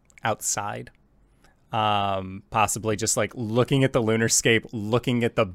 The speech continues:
fucking planet below you. And you start seeing storm clouds.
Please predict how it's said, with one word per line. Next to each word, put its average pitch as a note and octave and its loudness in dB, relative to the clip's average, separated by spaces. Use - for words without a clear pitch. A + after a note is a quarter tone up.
fucking A#2 0
planet A2+ -2
below G#2+ 2
you. F#2 -6
And A2+ 2
you A2+ -10
start - -10
seeing F#3+ -4
storm G2 -4
clouds. G#3+ -4